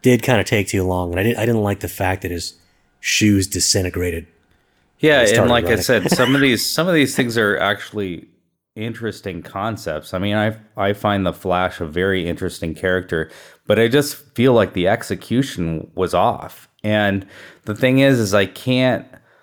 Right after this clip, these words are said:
Speaker 2: let him have a pass for this stuff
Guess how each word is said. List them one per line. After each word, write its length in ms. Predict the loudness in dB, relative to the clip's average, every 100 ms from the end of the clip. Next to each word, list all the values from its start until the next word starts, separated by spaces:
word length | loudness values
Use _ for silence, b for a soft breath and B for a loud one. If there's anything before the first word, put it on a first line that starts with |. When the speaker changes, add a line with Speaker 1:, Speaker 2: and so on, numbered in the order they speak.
| b
Speaker 2:
let 240 | -2 2 2
him 120 | 2
have 260 | 0 -2 -2
a 60 |
pass 840 | -6 -8 -4 -2 0 0 -4 -10 -16 _ _ _
for 180 | -4 0
this 220 | 0 -2
stuff 680 | -10 -4 0 0 0 -8